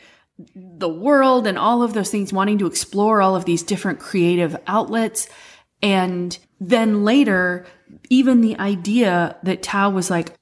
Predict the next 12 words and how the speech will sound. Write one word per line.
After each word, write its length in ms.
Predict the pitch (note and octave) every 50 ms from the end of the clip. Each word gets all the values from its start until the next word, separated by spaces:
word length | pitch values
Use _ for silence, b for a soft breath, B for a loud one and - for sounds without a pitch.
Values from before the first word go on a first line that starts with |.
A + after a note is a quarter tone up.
| _
I 140 | - F3+ G3+
will 100 | A3 A3
sacrifice 720 | G#3 - G#3 F3+ F3+ F#3 F3+ - F#3+ E3+ D#3+ D#3+ - - -
myself 1000 | - D3+ D#3+ D3+ C#3 C3 - - - - C4+ C#4+ G#3+ C#3+ C3 C3 E3 - - - _ b b b b b -
to 100 | - G3
protect 880 | F#3 - - - F3+ F3 - - - - A#3 G3+ G3 - - - - -
this 360 | F3+ E3+ E3 - - - - b b b b
other 320 | F#3+ G3+ G3+ E3+ F#3+ F#3 F3
person 600 | F3+ - - - F3+ D#3+ - - - F3+ E3+ E3+
who 280 | E3+ - - F3+ D#3 - -
I 160 | E3 D#3 D#3+
love. 760 | D3 D#3 D#3 D#3+ D3 D3 D#2+ B1+ - - - - - - -